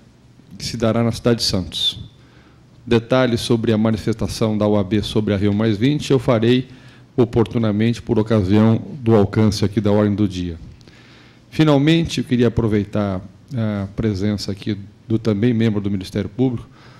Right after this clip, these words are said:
e vice-presidente da cetesp, doutor Bugalho,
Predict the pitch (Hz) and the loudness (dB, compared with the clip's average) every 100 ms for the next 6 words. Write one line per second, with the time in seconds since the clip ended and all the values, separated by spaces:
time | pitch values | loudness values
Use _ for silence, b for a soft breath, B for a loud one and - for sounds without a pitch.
0 | B - 104 110 - 110 90 104 104 - | B -6 -2 -2 -2 -4 -2 -4 -4 -6
1 | 95 107 101 127 123 - - 104 98 110 | -8 -8 -2 0 0 -4 -12 -12 -10 -2
2 | 123 113 | -2 -2